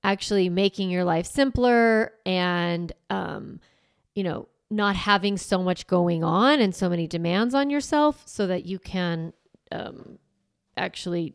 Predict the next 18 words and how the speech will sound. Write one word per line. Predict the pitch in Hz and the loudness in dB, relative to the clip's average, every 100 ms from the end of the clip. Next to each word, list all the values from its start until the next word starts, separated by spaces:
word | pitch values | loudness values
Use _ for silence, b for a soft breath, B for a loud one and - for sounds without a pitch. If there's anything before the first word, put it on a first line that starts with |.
| - | -6
not | 180 170 - | -2 -2 -2
feel | 190 170 | -2 -2
so | - 160 | -2 -6
stressed | - 285 254 - - 466 480 | -2 0 0 0 -6 0 2
out, | - - | 0 -4
right? | - 302 233 | -2 -2 0
<laughs> | 226 | -2
And | 208 | -2
wouldn't | 226 220 | -2 -2
that | 214 | -2
be | 233 | -4
nice? | 190 - - - b b b b b | -4 -8 -12 -18 b b b b b
Um, | 196 190 | -2 -2
because | 185 202 - | -2 -4 2
stressors | 226 233 226 208 196 | 2 4 2 0 0
are | 185 185 | 0 0
these | 180 165 | -2 -2
external, | 196 202 - - - 196 180 165 165 165 | -2 -2 -4 -10 -6 -4 -2 -2 -2 -4